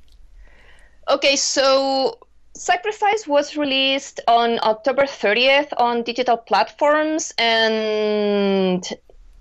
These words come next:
it's gonna be released on the eleventh of December, like, the physical release. So right now I'm very focused on promoting that at the moment.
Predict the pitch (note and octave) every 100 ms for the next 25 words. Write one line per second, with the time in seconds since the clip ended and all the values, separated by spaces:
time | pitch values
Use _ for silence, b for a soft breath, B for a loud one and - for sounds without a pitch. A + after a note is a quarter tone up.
0 | - - - - - - - - - -
1 | A3+ A3 G#3+ G#3 G3+ G#3 G3+ G3+ G3 F#3
2 | F3+ G3 G3+ G#3 - G3 G3+ G3 F#3 F3
3 | F3+ - G3+ - A3 A#3+ A#3 B3+ B3+ C4+
4 | C#4 - A#3 A3+ G#3+ A3+ A#3+ A3+ A3+ G#3+
5 | G#3 - _ G3+ B3 C4 C4 B3+ B3+ -
6 | G#3+ G#3 - G#3+ A3 A3 G#3 F#3+ F3+ F3
7 | A#3+ B3+ B3+ C4+ B3+ C4+ D4 G4